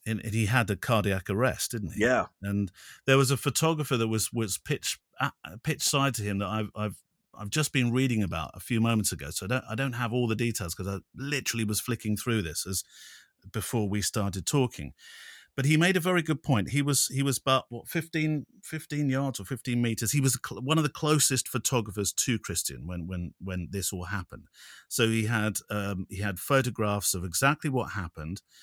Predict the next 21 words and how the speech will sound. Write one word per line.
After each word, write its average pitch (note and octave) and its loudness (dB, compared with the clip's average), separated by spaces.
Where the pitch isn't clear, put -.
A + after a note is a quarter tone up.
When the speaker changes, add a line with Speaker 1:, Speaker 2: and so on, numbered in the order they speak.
Speaker 1:
people C#3+ 0
standing A2+ 4
around G2+ 2
him F2 -4
before F#2+ -4
they B2+ 2
realized C#2+ -2
what D#2 -10
happened. - -12
Then, B2 4
uh, C#2+ -14
then A#2 0
of A2+ -2
course A2 0
the G2+ -4
doctors G2+ 0
doing F#2+ -2
their F#2 -2
thing, F2 -6
uh, F2 -6
defibrillating F2+ -6